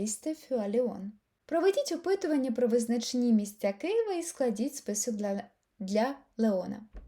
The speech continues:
Was empfiehlst du Leon in erster Linie? Що ти порекомендуєш Леону в першу чергу? Тут ми бачимо дієслово empfehlen, рекомендувати.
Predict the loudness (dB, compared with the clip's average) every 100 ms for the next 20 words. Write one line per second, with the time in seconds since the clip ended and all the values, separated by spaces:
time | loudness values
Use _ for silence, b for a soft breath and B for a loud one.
0 | -10 0 2 2 -2 -8 _ _ _ -4
1 | -4 -4 4 6 6 2 2 4 2 2
2 | 0 -2 -2 0 0 -2 -2 -2 0 2
3 | 4 4 2 0 -2 -8 _ -2 -2 0
4 | -4 -2 0 0 0 2 2 0 -4 -4
5 | 0 0 0 -4 -6 -12 -16 _ _ 2
6 | 6 6 6 4 2 -4 -4 -2 -2 -2
7 | -4 -4 2 4 4 0 -6 -10 -12 _
8 | B B B -4 0 4 4 4 2 -2
9 | -2 -2 -2 -2 -4 -2 2 2 0 -2
10 | 2 0 -2 -8 -14 _ _ -8 -8 -6
11 | -8 -8 -8 -4 -4 -4 -10